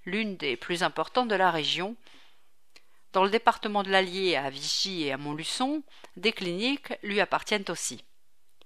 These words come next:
Il faut que tout cela rapporte. Alors Vitalia vient d'inventer l'impôt nouveau, un forfait de neuf euros non remboursé, sous prétexte de frais administratifs.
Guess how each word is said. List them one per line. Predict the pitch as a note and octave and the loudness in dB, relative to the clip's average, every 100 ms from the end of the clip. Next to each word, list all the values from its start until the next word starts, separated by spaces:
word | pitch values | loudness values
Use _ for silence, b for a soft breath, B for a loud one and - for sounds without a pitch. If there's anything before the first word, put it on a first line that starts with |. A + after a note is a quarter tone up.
| - - - - - | -20 -20 -20 -16 -8
Il | G3+ | -6
faut | - D#4+ | 0 0
que | - G3 D#3 | 2 2 2
tout | - G3 | 0 -4
cela | - C#4 | 4 6
rapporte. | G#3+ F#3 C#3 - - - - - - | 6 2 -2 -4 -10 -18 -20 -20 -2
Alors | - F3+ E3 | 2 4 4
Vitalia | F3 - D#3 D3+ D3+ C3+ C3 - | 2 0 0 2 4 6 6 2
vient | D#3+ A3 | 2 4
d'inventer | F#3 D#3 C#3+ D#3 C#4+ D4 | 6 4 2 -2 2 4
l'impôt | G#3 F#3+ C4 | 4 4 2
nouveau, | A#3 F#3+ D3+ D3 G#3 | 2 0 0 -2 -2
un | F#3+ D3+ D3+ | -4 -8 -10
forfait | - D#3+ - F#3 F3 | 0 2 2 4 4
de | E3 | 2
neuf | C#3+ G3 C#4 A#3+ | 0 2 2 2
euros | F3 E3 - B B B - | 2 0 -2 B B B 2
non | C4 | 6
remboursé, | D#4 B3 G3 - D#3 - - B B - | 6 4 0 -4 -6 -8 -12 B B -10
sous | A3 | -6
prétexte | G3 F#3+ A#3+ B3 | 2 4 4 4
de | G3 | 2
frais | - - | 2 4
administratifs. | B3 G#3+ F#3 - E3+ - - - - | 4 2 -4 -4 -8 -8 -10 -10 -12